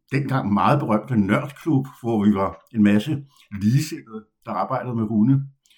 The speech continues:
Og der er rigtig mange ting, som jeg har haft lyst til at tale med dig om, Connie. Men det, vi blev enige om, da vi talte sammen i går, det var at vælge det, jeg havde ønsket. Nemlig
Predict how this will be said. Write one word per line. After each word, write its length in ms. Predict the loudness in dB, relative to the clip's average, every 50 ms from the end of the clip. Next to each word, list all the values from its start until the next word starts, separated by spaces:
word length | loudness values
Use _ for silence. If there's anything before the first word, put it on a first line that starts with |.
| _ _ _ _ _ _ _ _ _ _ _
Og 80 | -4 0
der 60 | 0
er 220 | 0 0 -2 -2 -4
rigtig 200 | -2 -2 -4 -6
mange 200 | -6 -6 -8 -10
ting, 180 | -10 -12 -16 -18 -18 -12 -6
som 160 | -2 -2 0 0
jeg 80 | -2 -4
har 100 | -4 -4 -4 -4
haft 140 | -4 -6 -6 -6
lyst 140 | -4 -4 -4 -8
til 80 | -12
at 120 | -14 -14 -12
tale 180 | -10 -8 -4 -4
med 100 | -4 -4
dig 140 | -2 -4 -6 -6 -6
om, 100 | -10 -12 -12 -10
Connie. 320 | -6 -4 -2 -2 -2 -4 -6 _ _ _ _ _ _ _ -6
Men 120 | 2 6
det, 120 | 6 6
vi 60 | 6 4
blev 120 | 2 2 4
enige 260 | 4 4 2 2 0 -2
om, 100 | -6 -8 -12 _ _ _ _
da 60 | -10
vi 80 | -10 -8
talte 260 | -4 -4 -4 -4 -2
sammen 280 | -4 -6 -4 -4 -6 -4
i 20 |
går, 200 | -4 -4 -6 -4
det 120 | -4 -4
var 160 | -2 -2 -2 -4 -4 -8 _ _ _ _ _ _ _ _ _ _ _ _ _ -4 -2 -2
at 200 | 0 -2 -2 0
vælge 300 | 2 4 4 6 6 4 4 4 0 -8 _ _ _ _ _ _
det, 140 | 0 2 2
jeg 140 | 2 0 -2 -2
havde 200 | -4 -8 -10 -8 -8
ønsket. 300 | -8 -8 -8 -8 -10 -10 -10 -12 _ _ _ _ _ _ _ _ _ 2
Nemlig 480 | 6 8 10 10 10 8 6 4 2